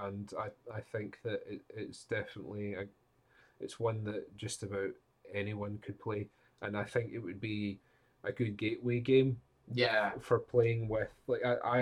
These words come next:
Speaker 1: actually said to Charlotte, "I could probably play this with my mum,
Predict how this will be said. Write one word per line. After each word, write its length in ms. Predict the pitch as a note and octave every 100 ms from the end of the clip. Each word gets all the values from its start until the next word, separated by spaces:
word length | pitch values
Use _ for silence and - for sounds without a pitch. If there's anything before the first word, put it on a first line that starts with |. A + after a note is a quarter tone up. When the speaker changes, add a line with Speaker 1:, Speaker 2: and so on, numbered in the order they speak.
| B2
Speaker 1:
actually 360 | B2 - A2
said 420 | G2+ - A2+ A2+ A2
to 120 | G#2
Charlotte, 380 | - G#2+ A2+ G#2
"I 100 | G#2+
could 200 | - A2
probably 280 | A2+ G2+ G2+
play 260 | - G2+
this 360 | G2 G2 - - -
with 140 | G2 - _
my 120 | G#2 F#2+
mum, 280 | F#2+ G2